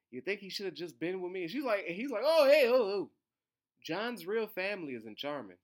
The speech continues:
That baby, okay, that's not a piece of John for you." That man's got a whole son. That's just somebody else. Just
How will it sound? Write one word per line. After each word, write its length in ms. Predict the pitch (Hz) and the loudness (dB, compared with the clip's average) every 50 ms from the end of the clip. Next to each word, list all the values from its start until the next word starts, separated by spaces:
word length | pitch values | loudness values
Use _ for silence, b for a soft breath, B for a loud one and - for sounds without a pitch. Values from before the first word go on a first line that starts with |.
| _ _ _ _ _ _ _ _ _ - | _ _ _ _ _ _ _ _ _ 0
That 280 | 165 190 226 202 165 | 0 0 0 0 0
baby, 500 | 156 185 220 247 226 180 147 120 113 - _ _ _ _ _ _ _ _ _ _ _ _ 127 | 0 2 2 0 -2 -2 -4 -6 -6 -12 _ _ _ _ _ _ _ _ _ _ _ _ -18
okay, 400 | 131 120 175 180 180 190 190 190 _ _ _ _ _ _ | -12 -8 -4 -4 -4 -4 -4 -8 _ _ _ _ _ _
that's 140 | - - - | -14 -10 -6
not 160 | 269 262 262 | -4 -4 -4
a 40 | 247 | -4
piece 300 | 254 - 262 240 226 240 | -4 -6 -6 -6 -6 -8
of 80 | 214 165 | -10 -8
John 340 | 156 208 220 226 226 226 226 | -6 -4 -2 -2 -2 -4 -6
for 120 | - - | -8 -10
you." 480 | 220 208 240 269 294 320 339 349 359 - _ _ _ _ _ _ _ _ _ _ _ - | -8 -6 -4 -2 -2 0 -2 -2 -4 -6 _ _ _ _ _ _ _ _ _ _ _ -16
That 100 | 233 254 | -10 -6
man's 240 | 285 277 277 269 | -2 -2 -2 -2
got 160 | 269 285 262 262 | -2 -2 -2 -2
a 60 | 262 | 0
whole 300 | 262 294 277 285 294 285 | 0 2 2 2 0 -2
son. 480 | 285 - 320 311 311 320 302 254 175 - _ _ _ _ _ - | -2 0 0 2 4 4 2 2 0 -4 _ _ _ _ _ -18
That's 180 | - - - | -16 -14 -10
just 160 | - 269 - - | -10 -8 -4 -4
somebody 340 | 269 269 277 269 269 277 | -2 -2 -2 -2 -2 -2
else. 180 | 269 240 226 214 247 240 - _ _ _ _ _ _ - | -4 -4 -4 -6 -10 -10 -10 _ _ _ _ _ _ -16
Just 180 | - 202 - | -16 -16 -14